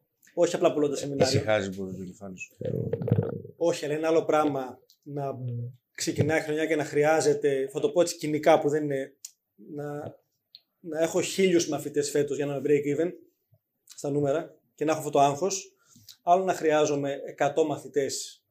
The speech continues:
Speaker 1: γιατί το άλλο παράγεται παθητικά εισοδήματα από την επιχείρηση. Άρα θα είμαι πιο χαλαρός μέσα να το κάνω.
Speaker 2: Ναι,
Speaker 1: Χωρίς να με
Speaker 2: κατανοητό.
Speaker 1: νοιάζει το χρήμα. Και εκεί θα κερδίσω και παραπάνω, ναι.
Speaker 2: Κατανοητό.
Speaker 1: Αυτό δεν θα σταματήσω να το κάνω. Θα το κάνω λίγο πιο χαλαρός και πιο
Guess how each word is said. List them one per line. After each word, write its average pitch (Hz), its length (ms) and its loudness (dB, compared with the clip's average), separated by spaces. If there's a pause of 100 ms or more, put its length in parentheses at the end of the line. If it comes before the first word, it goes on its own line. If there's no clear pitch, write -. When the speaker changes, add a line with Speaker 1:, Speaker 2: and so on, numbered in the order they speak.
(200)
Speaker 1:
γιατί 135 460 -12 (160)
το 147 140 4
άλλο 151 240 6
παράγεται 143 500 0
παθητικά 131 380 -8
εισοδήματα 135 340 -4
από 123 80 -8
την 131 100 -10
επιχείρηση. 131 520 -10 (440)
Άρα 165 140 -6
θα 147 60 -8
είμαι 147 100 -6
πιο - 100 -18
χαλαρός 147 360 0
μέσα 127 160 -14
να 123 60 -18
το 120 60 -18
κάνω. 123 180 -20 (2000)
Speaker 2:
Ναι, 110 140 -2
Speaker 1:
Χωρίς - 280 -10
να 107 80 -4
με 175 60 6 (200)
Speaker 2:
κατανοητό. 180 60 8
Speaker 1:
νοιάζει 160 420 4
το 156 100 0
χρήμα. 143 420 -2
Και - 80 -8
εκεί 226 120 -4
θα 202 100 -6
κερδίσω 196 220 0
και 180 60 -4
παραπάνω, 170 360 2
ναι. 151 120 0
Speaker 2:
Κατανοητό. 110 580 0 (1000)
Speaker 1:
Αυτό - 180 -4
δεν 156 100 4
θα 160 80 -6
σταματήσω 156 340 0
να 135 60 -4
το 135 60 -2
κάνω. 139 420 -4 (140)
Θα 214 80 -12
το 190 100 -12
κάνω 233 200 -6
λίγο 214 220 0
πιο 208 140 -6
χαλαρός 175 580 -6
και 160 60 -14
πιο 175 200 -16